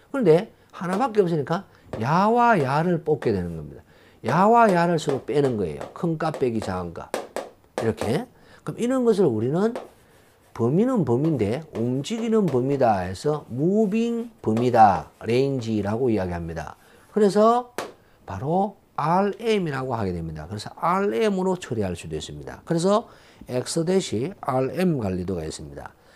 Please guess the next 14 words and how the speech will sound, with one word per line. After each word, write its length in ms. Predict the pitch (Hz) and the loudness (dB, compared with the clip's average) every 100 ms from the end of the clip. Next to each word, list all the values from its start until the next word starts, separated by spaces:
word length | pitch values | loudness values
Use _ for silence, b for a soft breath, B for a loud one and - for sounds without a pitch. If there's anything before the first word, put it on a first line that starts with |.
| b b | b b
최대 440 | - - 233 233 240 | -8 2 2 4 0
최소가 420 | - 165 156 127 | 0 -4 0 -2
있어요. 280 | 90 - 67 - B B B | -2 -8 -16 -16 B B B
최대 380 | - 240 262 285 | -6 -2 0 -2
최소는 520 | - 233 - 196 165 | 0 -2 0 0 -2
사실은 360 | 160 147 - 156 | -4 -8 -4 -4
R이 360 | 147 160 190 202 | -2 2 2 0
필요가 360 | - 185 147 | -2 0 2
없어요. 340 | 120 - 101 78 | 2 0 -2 -2
왜냐하면 800 | 131 165 156 107 87 123 196 269 - - B B B B B | -4 -2 0 -2 -2 -2 -4 -6 -14 -16 B B B B B
U셀, 500 | 143 185 220 208 247 | -2 0 0 4 4
L셀이 380 | 185 160 156 185 | 4 2 4 4
이렇게 460 | 147 160 170 165 180 | 6 6 4 4 4
됐는데 920 | 185 160 104 87 90 135 175 117 82 | 4 2 0 -2 -2 -2 0 0 -4